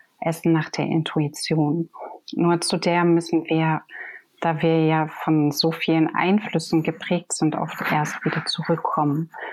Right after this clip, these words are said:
Und die Ayurveda hilft uns halt dabei, so, ja, zu unserer Intuition zurückzukommen,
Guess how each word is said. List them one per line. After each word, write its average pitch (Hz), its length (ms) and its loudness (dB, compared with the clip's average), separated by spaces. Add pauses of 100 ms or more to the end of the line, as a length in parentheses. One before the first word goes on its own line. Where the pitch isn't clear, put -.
(200)
Und 160 180 0
die 165 100 -2
Ayurveda 156 420 2
hilft 151 360 0
uns 139 180 -2
halt 143 280 -2
dabei, 147 440 0 (400)
so, - 220 -6 (180)
ja, 147 340 0
zu - 180 -8
unserer 151 240 -2
Intuition 156 800 -2
zurückzukommen, - 960 -6